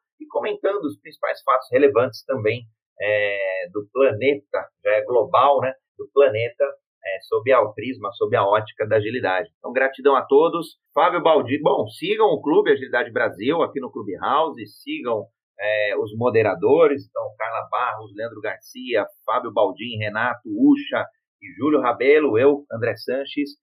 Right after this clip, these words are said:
gratidão e honra, e nos vemos amanhã no Jornada Ágil sete três um, seu encontro diário e matinal com a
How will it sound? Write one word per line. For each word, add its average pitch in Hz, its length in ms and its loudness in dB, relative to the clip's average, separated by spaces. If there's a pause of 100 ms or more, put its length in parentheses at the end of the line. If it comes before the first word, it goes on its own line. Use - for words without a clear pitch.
(100)
gratidão 123 500 -2
e 117 80 -4
honra, 165 340 2
e 160 40 -2
nos 208 160 -4
vemos 208 200 2
amanhã 208 400 2
no 131 120 -4
Jornada 135 400 2
Ágil 139 160 0
sete 135 280 -2
três 151 260 -4
um, 202 240 -2
seu 156 180 -6
encontro 151 400 -8
diário 139 340 0
e - 20 -10
matinal 127 440 -2
com 113 120 2
a 143 120 0